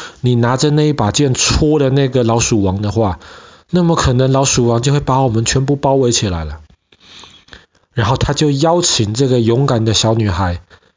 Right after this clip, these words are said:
跟他一起到糖果王国里面去。哇，小女孩非常非常的感兴趣啊，糖果王国啊，她跟你一样最喜欢吃糖果了。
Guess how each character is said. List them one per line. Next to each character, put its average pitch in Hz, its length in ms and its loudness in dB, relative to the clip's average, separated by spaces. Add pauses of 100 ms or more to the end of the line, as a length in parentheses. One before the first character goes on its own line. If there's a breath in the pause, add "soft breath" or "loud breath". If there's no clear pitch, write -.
(160 soft breath)
跟 139 180 0
他 139 200 0
一 139 160 0
起 - 360 0
到 120 160 2
糖 123 360 -2
果 120 180 2
王 98 260 -2
国 104 200 -2
里 92 120 -4
面 92 200 -6
去。 80 180 -10 (1600 loud breath)
哇， 135 80 0
小 185 180 0
女 202 120 2
孩 156 200 2
非 196 400 0
常 160 280 0
非 180 200 0
常 160 240 0
的 165 160 0 (760 loud breath)
感 135 160 0
兴 175 240 2
趣 175 220 2
啊， 135 100 2
糖 196 320 0
果 202 220 2
王 175 260 2
国 180 260 2
啊， 139 460 0
她 - 140 -2
跟 175 180 0
你 139 120 2
一 - 20 2
样 165 160 2
最 160 160 0
喜 127 120 0
欢 135 160 2
吃 - 140 0
糖 123 180 0
果 101 220 2
了。 82 80 -8